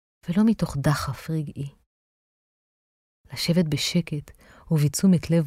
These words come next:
מודעת כמו צפרדע. נתרגל את זה, והזיכרון שלנו ישתפר.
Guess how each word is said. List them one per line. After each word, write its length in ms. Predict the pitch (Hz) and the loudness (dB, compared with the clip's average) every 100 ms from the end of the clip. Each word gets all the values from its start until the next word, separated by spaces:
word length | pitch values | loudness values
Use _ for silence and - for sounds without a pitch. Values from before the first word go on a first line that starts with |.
| 147 | 2
מודעת 460 | 139 156 156 147 | 0 -2 -4 -4
כמו 240 | - 151 127 | -6 -6 -6
צפרדע. 560 | - 151 139 143 143 135 _ _ _ _ _ _ _ _ _ _ _ _ _ | -8 -8 -8 -8 -8 -10 _ _ _ _ _ _ _ _ _ _ _ _ _
נתרגל 520 | 156 143 151 135 160 175 | 0 2 2 2 2 2
את 80 | 180 | 2
זה, 160 | 147 147 - _ - | -2 -6 -8 _ -6
והזיכרון 680 | 147 147 143 - 135 143 160 | 0 2 0 -4 -2 2 2
שלנו 340 | - 135 135 | 0 -4 -4
ישתפר. 540 | 139 - 143 - 147 | -6 -8 -12 -8 -6